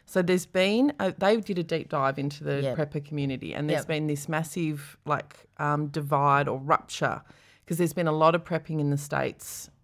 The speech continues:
Speaker 2: Ah.
Speaker 1: It's increased with, um,
Speaker 2: Yes.
Speaker 1: Trump,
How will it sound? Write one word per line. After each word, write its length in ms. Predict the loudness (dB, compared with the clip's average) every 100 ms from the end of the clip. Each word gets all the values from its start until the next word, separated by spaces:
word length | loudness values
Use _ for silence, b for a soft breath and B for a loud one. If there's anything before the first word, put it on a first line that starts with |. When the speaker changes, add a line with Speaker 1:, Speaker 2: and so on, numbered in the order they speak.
| -12
Speaker 2:
Ah. 600 | -8 -8 -8 -8 -10 -2
Speaker 1:
It's 240 | 0 0 0
increased 580 | 0 2 0 0 -4 -2
with, 120 | 0 2
um, 340 | 2 4 2 -2
Speaker 2:
Yes. 80 | 2
Speaker 1:
Trump, 340 | 4 4 2